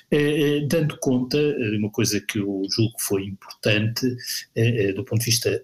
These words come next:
eh, das instituições, que foi preservar a possibilidade, muitas das vezes até, eh, eh, seria mais fácil não o fazer, mas preservar a, a possibilidade de haver, eh, eh, congressos partidários, eventos sindicais,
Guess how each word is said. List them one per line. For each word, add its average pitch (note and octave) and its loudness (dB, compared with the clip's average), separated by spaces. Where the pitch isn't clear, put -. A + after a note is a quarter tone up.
eh, G#2 2
das A#2+ 2
instituições, C3 2
que - -12
foi E3 2
preservar D3 0
a A2 0
possibilidade, A#2+ 2
muitas D3+ 2
das C#3+ 4
vezes A#2+ 2
até, A#2 0
eh, A2+ 2
eh, A2 -2
seria B2+ 2
mais A#2+ 2
fácil A#2 0
não A#2+ 2
o A#2+ 0
fazer, C#3 2
mas G#3 0
preservar A#2+ 2
a, B2 -2
a A#2+ -2
possibilidade A#2+ 0
de A#2+ 4
haver, A#2 2
eh, A2 -2
eh, - -4
congressos A2+ 2
partidários, B2 2
eventos A2+ 0
sindicais, C3+ 2